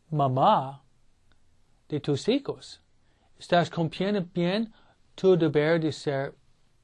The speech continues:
madre de esos hijos? Y además, tú eres ama de casa. Ama, si ama de casa, tiene que tratar de mantener el hogar,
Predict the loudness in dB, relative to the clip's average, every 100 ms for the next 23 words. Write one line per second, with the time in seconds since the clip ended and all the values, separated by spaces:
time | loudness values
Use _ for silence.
0 | _ _ _ _ _ -2 2 4 2 -2
1 | -4 -2 -2 -2 -14 -20 -20 -20 _ _
2 | _ _ _ _ -20 _ 0 4 6 6
3 | 4 2 -4 _ _ _ _ _ -2 2
4 | 2 2 -2 -10 _ _ _ _ _ 2
5 | 2 2 -2 0 0 0 0 -6 -8 _
6 | _ _ _ _ _ _ _ _ _ _
7 | _ -10 -6 -6 -6 -2 0 2 0 0
8 | 0 0 0 0 -2 -4 -4 -2 -4 0
9 | -2 -2 -4 _ _ -6 -2 0 0 -2
10 | 0 2 2 2 0 -4 -6